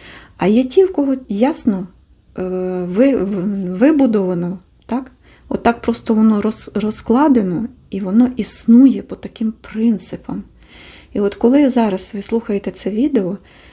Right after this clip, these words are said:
відчуйте, по яким принципам ви живете, що для вас важливо, які артефакти ви собі з-, з-, налаштували, створили, так? І як вони у вас розпаковуються через вашу цінність.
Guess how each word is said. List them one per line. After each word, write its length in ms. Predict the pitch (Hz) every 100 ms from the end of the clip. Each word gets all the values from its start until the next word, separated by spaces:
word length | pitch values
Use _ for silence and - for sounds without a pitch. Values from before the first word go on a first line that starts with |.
| - _ -
відчуйте, 640 | 240 269 - 311 - 180
по 160 | 202
яким 320 | 240 254 370 311
принципам 760 | - 294 302 - 208 - 202
ви 140 | 214 247
живете, 640 | 202 202 226 220 - 175 - -
що 240 | - 240
для 160 | 247 254
вас 260 | 262 -
важливо, 640 | 233 240 240 226 196 180 214 _ _ - - -
які 280 | 214 220 294
артефакти 840 | 294 277 262 - 254 - 226 202 - -
ви 280 | 190 214
собі 540 | 240 - 185 180 175 175 - - - - - -
з-, 580 | 185 - - - - -
з-, 80 | 185
налаштували, 1040 | 190 196 190 - 185 208 226 233 214 214 247
створили, 1000 | - - 202 202 196 196 226 226 226 220
так? 340 | - 208 294 - - - - -
І 80 |
як 220 | 202 240 -
вони 220 | 214 220
у 80 | 214
вас 260 | 214 208
розпаковуються 920 | - - - - 208 208 196 175 180 180
через 340 | - 185 180
вашу 320 | 185 196 185
цінність. 880 | 185 - - 202 202 180 160 - -